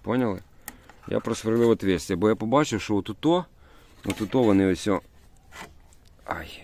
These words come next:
щас він впаде. Коротше, а, ось о. Щас, щас, щас, щас, щас. Ось о. Ось отут вони, бачите, вони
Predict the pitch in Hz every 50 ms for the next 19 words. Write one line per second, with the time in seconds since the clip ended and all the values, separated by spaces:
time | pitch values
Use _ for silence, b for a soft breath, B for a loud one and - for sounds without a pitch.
0 | - - - 85 80 76 87 82 78 - - 95 90 87 80 69 - - - 92
1 | 87 - 104 101 98 92 - - - 101 98 85 87 113 117 - - 87 - -
2 | b b b b b b b - - - 78 73 - - 78 - - - 82 -
3 | - 87 - - - - - 104 - - - 85 - - b b b b b b
4 | b b b b b - 110 - - 113 - 165 190 - 120 110 107 98 92 120
5 | 147 151 - - 101 85 90 95 117 123 120